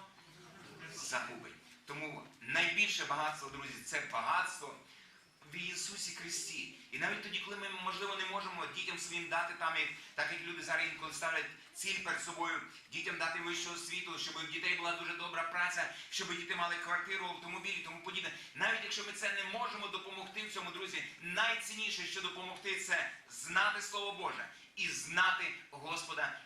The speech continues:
і жити для Нього. Читаю Слово Боже, яке записані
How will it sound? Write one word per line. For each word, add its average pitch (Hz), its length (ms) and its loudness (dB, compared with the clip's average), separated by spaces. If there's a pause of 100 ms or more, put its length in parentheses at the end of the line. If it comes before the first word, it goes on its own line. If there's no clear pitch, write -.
і 139 120 -2
жити 131 480 0 (140)
для 127 160 -2
Нього. 143 300 -2 (280)
Читаю 196 340 2
Слово 190 220 -2
Боже, 185 260 0
яке 170 160 -2
записані 175 640 -2